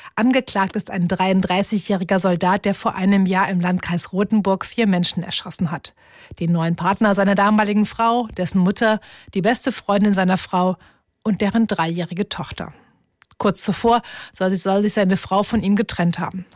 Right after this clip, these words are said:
Heute hat ein psychiatrischer Gutachter erklärt, ob er den Angeklagten für schuldfähig hält oder nicht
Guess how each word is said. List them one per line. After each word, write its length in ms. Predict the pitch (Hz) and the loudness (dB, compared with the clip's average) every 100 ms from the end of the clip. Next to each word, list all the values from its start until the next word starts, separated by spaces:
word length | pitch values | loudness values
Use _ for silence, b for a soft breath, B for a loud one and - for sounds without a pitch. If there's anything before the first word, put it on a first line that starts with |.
| - | -2
Heute 240 | 240 240 | 0 0
hat 140 | 220 208 | -2 0
ein 140 | 208 | -2
psychiatrischer 640 | - 240 240 233 254 247 | -2 -2 -2 -2 -2 -2
Gutachter 520 | - 254 - 185 - 165 | -2 -6 -4 -4 -4 -4
erklärt, 460 | 185 - 208 196 B B B | -4 0 0 0 B B B
ob 160 | - 202 | -4 0
er 40 | |
den 120 | 226 | 0
Angeklagten 640 | 226 240 247 - 190 - 214 | 2 2 0 0 -2 -2 -4
für 160 | - 175 | 0 -2
schuldfähig 720 | - 214 208 - 214 208 196 | 0 0 0 0 -2 0 -2
hält 200 | 185 - | -4 -2
oder 200 | 190 190 | 0 2
nicht 280 | 190 - | 2 -2